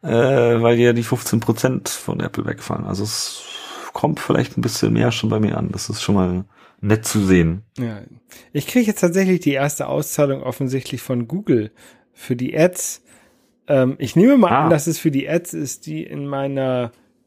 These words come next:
Speaker 2: ähm, Videospiele-Katalog-App drin sind.
Speaker 1: Mhm, mhm.
Speaker 2: Ähm, und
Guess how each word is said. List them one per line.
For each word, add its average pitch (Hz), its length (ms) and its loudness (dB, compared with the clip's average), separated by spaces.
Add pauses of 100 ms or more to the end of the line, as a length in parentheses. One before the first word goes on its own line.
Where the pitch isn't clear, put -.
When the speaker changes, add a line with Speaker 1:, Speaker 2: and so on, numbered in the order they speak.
(160)
Speaker 2:
ähm, 127 220 -2
Videospiele-Katalog-App 135 1800 0 (520)
drin 120 280 2
sind. 110 400 -2
Speaker 1:
Mhm, 85 80 -4
mhm. 117 220 -4 (1040)
Speaker 2:
Ähm, 110 520 0 (1000)
und 110 340 2